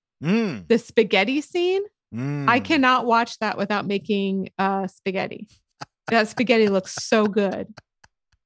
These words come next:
Speaker 2: Even thinking about it, I'm like, "Why
Speaker 1: That
Speaker 2: am I
Speaker 1: sounds,
Speaker 2: not making
Speaker 1: sounds,
Speaker 2: spaghetti right
Speaker 1: sounds
Speaker 2: now?"
Speaker 1: pretty good.
Speaker 2: Yeah. Okay, so they're binge eating in this cafeteria, and when they have, they get called out to leave, this lady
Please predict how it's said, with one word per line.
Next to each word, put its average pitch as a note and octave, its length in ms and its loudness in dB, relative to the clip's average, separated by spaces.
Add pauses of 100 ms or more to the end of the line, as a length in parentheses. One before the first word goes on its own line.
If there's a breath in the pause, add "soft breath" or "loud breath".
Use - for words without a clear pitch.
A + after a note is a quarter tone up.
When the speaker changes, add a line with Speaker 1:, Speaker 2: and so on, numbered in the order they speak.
(720)
Speaker 2:
Even C#4+ 260 6
thinking C4 440 2
about F3+ 320 2
it, - 300 -4
I'm G#3+ 100 2
like, A3 220 0
"Why A#3 480 4
Speaker 1:
That - 80 -4
Speaker 2:
am A3 80 -2
I A3 60 -2
Speaker 1:
sounds, G#3+ 40 -2
Speaker 2:
not G#3+ 400 0
making G#3+ 240 2
Speaker 1:
sounds, G#3+ 60 -4
Speaker 2:
spaghetti G3 360 0
right G3 240 -2
Speaker 1:
sounds A2+ 300 -4
Speaker 2:
now?" - 60 -8
Speaker 1:
pretty A2+ 200 -6
good. F#2+ 380 -10 (720)
Speaker 2:
Yeah. - 480 -6 (420 loud breath)
Okay, C4+ 260 6
so B3+ 200 4
they're D4 200 2
binge C4+ 320 4
eating C4 340 2
in A#3 120 4
this A3+ 160 0
cafeteria, A3 1000 -2
and G#3+ 160 0
when G#3 160 2
they A#3+ 280 4
have, A#3+ 240 2 (120)
they A3+ 120 4
get A3 180 0
called A3+ 240 0
out A3+ 180 -2
to A3+ 100 -4
leave, A3 520 -4
this F4+ 240 0
lady A#3 720 2